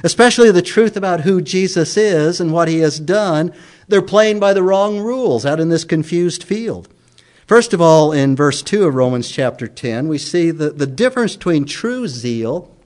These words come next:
and false zeal. Speaking of Israel, Paul writes in verse two,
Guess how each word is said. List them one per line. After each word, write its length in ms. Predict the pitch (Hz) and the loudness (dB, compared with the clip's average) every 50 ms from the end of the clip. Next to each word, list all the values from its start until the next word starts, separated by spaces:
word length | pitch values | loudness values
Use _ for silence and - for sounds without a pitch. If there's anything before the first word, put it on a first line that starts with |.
| _ _ _ _ _ _ _ _ _ _ _ _ | _ _ _ _ _ _ _ _ _ _ _ _
and 160 | 151 143 151 147 | -2 0 0 0
false 360 | - 160 160 160 156 160 - | 2 2 2 2 2 -2 -6
zeal. 380 | - 110 98 90 82 78 - _ _ _ _ _ _ _ _ _ _ _ | -8 -6 -6 -6 -8 -10 -16 _ _ _ _ _ _ _ _ _ _ _
Speaking 420 | - - - 180 180 180 202 208 | -6 2 4 4 4 4 2 0
of 140 | 202 175 143 | 2 2 2
Israel, 480 | 127 123 120 117 - 139 160 180 175 160 | 0 0 0 -2 -4 -2 -2 -2 -2 -2
Paul 320 | 135 - 143 143 143 147 | -2 -2 0 0 0 0
writes 340 | 143 135 131 131 135 135 - | 0 -2 -2 -2 -4 -4 -6
in 140 | 139 127 117 | -6 -4 -4
verse 320 | 123 131 139 131 - - | -4 -4 -4 -6 -8 -14
two, 420 | - - 123 110 104 104 113 117 | -12 -8 -6 -4 -4 -4 -6 -8